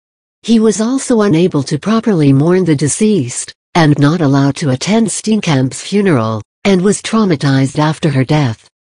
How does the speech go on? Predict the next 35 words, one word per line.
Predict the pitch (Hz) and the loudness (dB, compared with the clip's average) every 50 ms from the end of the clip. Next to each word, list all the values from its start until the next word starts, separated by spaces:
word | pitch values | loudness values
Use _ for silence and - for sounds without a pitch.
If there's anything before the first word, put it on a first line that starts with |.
| _ _ _ _ - | _ _ _ _ -8
Schultz | - - - 220 226 247 214 - - | -4 -2 0 0 0 0 -2 -4 -4
then | - 160 165 170 170 | -2 0 0 0 -2
turned | - 190 202 202 208 190 - | -2 -2 -2 -2 -2 -2 -2
to | 185 151 | -2 -2
Pistorius's | - 135 - - - - 202 202 202 185 151 135 135 - - 147 135 - | -2 -2 -4 -6 -6 -4 -2 -2 0 0 0 0 -2 -2 -2 -4 -4 -2
history | - 170 220 - - - 202 185 170 147 | -2 -2 -2 -2 -2 -2 -2 0 0 0
of | 135 - | -2 -4
personal | - - 208 208 - - 202 190 180 165 | -4 -4 -4 -4 -2 -2 -2 0 0 0
relationships. | 156 160 151 156 170 180 - - 151 135 - - - 117 113 113 - - - - - _ _ _ _ _ _ _ _ _ _ | 0 0 0 2 0 0 0 0 0 0 0 0 -2 -2 -2 -4 -6 -12 -16 -16 -18 _ _ _ _ _ _ _ _ _ _
He | - 220 220 | -2 0 0
said | - - - 254 269 285 240 - | 0 0 0 0 2 2 2 0
that | 165 143 - | 0 -2 -2
Pistorius | - 135 - - - 160 147 156 165 165 156 151 135 - | -2 -4 -4 -4 -2 -2 0 0 0 0 0 0 -2 -4
felt | - - 165 160 143 | -4 -2 -2 -2 -2
many | 175 165 180 208 240 254 233 202 | 0 0 2 2 2 2 2 0
women | 151 151 170 180 180 175 156 | 0 0 0 2 2 0 0
wanted | 143 151 165 170 170 151 - | 0 0 0 0 0 0 0
to | 170 | 2
be | - 135 127 | 2 2 2
with | 123 139 123 | 2 0 0
him | 139 175 180 180 | 0 0 0 0
because | 160 165 - - 160 156 143 - | 0 -2 -2 -2 -2 -2 0 0
of | 151 - | 0 0
his | 131 135 120 - - | 0 -2 -2 -4 -4
fame, | - 185 185 156 123 113 107 104 - _ _ _ - | -2 0 0 0 0 -2 -4 -6 -10 _ _ _ -2
and | 190 190 180 | 0 2 2
it | 190 - | 2 2
was | 160 165 147 139 | 2 0 0 0
difficult | 135 - 202 208 - 196 - 156 139 127 | -2 -4 -4 -2 -2 -2 -2 -2 -2 -2
for | - 143 131 | -2 -2 -2
him | 127 127 135 131 127 | 0 0 0 0 0
to | - 143 | -2 -2
form | - - 180 185 185 185 180 175 | -2 0 0 0 0 0 0 -2
solid | - - - 208 220 226 214 180 165 | -2 -2 -2 -2 0 0 0 0 0
relationships. | 160 160 160 180 202 190 - 156 139 127 - 147 117 113 113 - - - - - | 0 0 0 0 -2 -2 0 0 0 0 0 -2 -2 -2 -4 -6 -10 -16 -16 -18